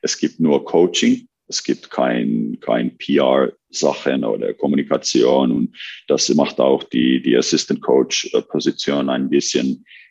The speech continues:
äh, anders. Es gibt mehr Arbeit, aber es ist ein bisschen anders wie der Head Coaching Position. Äh, aber für Jonas ist es natürlich ein, äh, die größte Herausforderung ist, seine Familie ist, ist in Finnland.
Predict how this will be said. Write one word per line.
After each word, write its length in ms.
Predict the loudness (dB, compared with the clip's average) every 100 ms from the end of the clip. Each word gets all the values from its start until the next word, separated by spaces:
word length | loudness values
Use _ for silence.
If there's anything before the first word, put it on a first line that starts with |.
| _
äh, 60 | -2
anders. 880 | 0 2 2 2 2 4 2 -2 -4
Es 180 | -4 -2
gibt 200 | -2 0
mehr 420 | 0 0 0 2
Arbeit, 540 | 2 2 2 -2 -2 -6
aber 380 | -4 -4 -2 -4
es 180 | -4 -6
ist 280 | -8 -8 -8
ein 140 | -8
bisschen 300 | -6 -6 -8
anders 720 | -8 -8 -6 -6 -6 -10 -16 _ -10
wie 200 | -6 -4
der 200 | -6 -6
Head 200 | -8 -10
Coaching 440 | -8 -8 -8 -12 -10
Position. 580 | -6 -6 -4 -6 -8 -14 -20 -20 -20 _ -6
Äh, 460 | -4 -2 -4 -6 -12 -20 _ -2
aber 220 | 0 0
für 120 | 0
Jonas 420 | 2 2 2 2
ist 200 | 0 -2
es 300 | -4 -4 -6
natürlich 640 | -6 -4 0 2 2 -2 -6
ein, 460 | -6 -4 -4 -2 -4
äh, 320 | -6 -8 -10 -12 _ _ _ _ _ _
die 240 | -4 -2 -2
größte 380 | 2 2 2
Herausforderung 800 | 2 4 2 2 2 4 2 2
ist, 380 | 0 -4 -8 -6
seine 200 | -4 -2
Familie 560 | -2 -2 0 2 4 2
ist, 280 | -2 -6 -6
ist 160 | -6
in 120 | -6
Finnland. 520 | -6 -4 -2 -2 -6